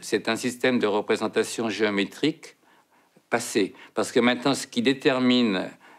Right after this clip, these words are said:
la compréhension de la planète, c'est les variations des bourses. Donc des lignes brisées quantitatives, euh, de la bourse de New York, de la bourse de Shanghai, de la bourse, euh, de Francfort ou de Londres.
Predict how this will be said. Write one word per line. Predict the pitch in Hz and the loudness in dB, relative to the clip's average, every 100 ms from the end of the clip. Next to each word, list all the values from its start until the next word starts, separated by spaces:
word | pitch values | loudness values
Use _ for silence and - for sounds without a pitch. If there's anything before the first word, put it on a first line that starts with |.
| _ | _
la | - 101 92 | -6 0 0
compréhension | 82 - 131 127 117 110 113 | -2 -6 -4 0 -2 -2 -4
de | 101 | -2
la | 95 | -4
planète, | 107 110 156 | -2 -2 -2
c'est | - - | -2 -2
les | 107 107 | 0 0
variations | 110 113 104 - 131 131 - - | 0 0 -2 -2 0 0 -4 -6
des | 101 98 | -2 0
bourses. | 131 135 - - - - - - - | 0 0 -2 -12 -16 -20 -20 -20 -4
Donc | 117 127 104 | 0 2 2
des | 107 | 2
lignes | 110 123 107 | 4 4 2
brisées | 117 110 - 160 190 | 2 0 2 0 0
quantitatives, | 117 110 110 104 98 - 185 202 190 - - 98 | -6 -10 -2 -2 -2 -4 -2 -2 -6 -12 -14 0
euh, | 98 101 | 2 4
de | 101 | 4
la | 110 107 | 4 2
bourse | 101 117 98 | 2 0 0
de | 107 | 0
New | 98 | 2
York, | 95 101 127 113 | 2 2 0 2
de | |
la | 98 98 | 2 2
bourse | 98 104 - | 0 -6 -4
de | 87 | -4
Shanghai, | - 92 90 101 117 131 | -2 -2 0 0 0 0
de | 104 | 0
la | 95 | 0
bourse, | 85 98 92 - | -2 -4 -6 -2
euh, | 92 85 82 - - - | 0 0 -2 -8 -16 -6
de | - | -2
Francfort | - 98 95 - 107 | -2 -2 -4 0 0
ou | 101 | 2
de | 95 | 2
Londres. | 87 123 175 143 | 4 2 2 -2